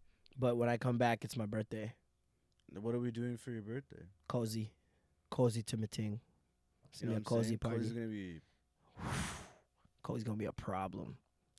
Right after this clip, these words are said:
Speaker 1: A motherfucking problem.
Speaker 2: Dog.
Speaker 1: I've been to all the Cozy so far, and they all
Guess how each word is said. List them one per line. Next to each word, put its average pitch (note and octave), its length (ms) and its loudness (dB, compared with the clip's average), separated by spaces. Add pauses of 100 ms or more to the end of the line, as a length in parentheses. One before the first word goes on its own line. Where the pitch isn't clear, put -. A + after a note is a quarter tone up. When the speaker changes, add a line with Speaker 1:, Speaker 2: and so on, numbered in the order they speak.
(100)
Speaker 1:
A - 80 -6
motherfucking G2+ 1000 -2
problem. D#2 460 -2
Speaker 2:
Dog. G1+ 320 -6 (180)
Speaker 1:
I've A2+ 140 2
been D3+ 140 12
to C3+ 540 8
all B2+ 220 12
the B2 80 6
Cozy A#2 320 6
so A2+ 200 2
far, A2+ 340 -4 (480)
and A#2+ 100 4
they A#2+ 200 10 (100)
all C3 520 12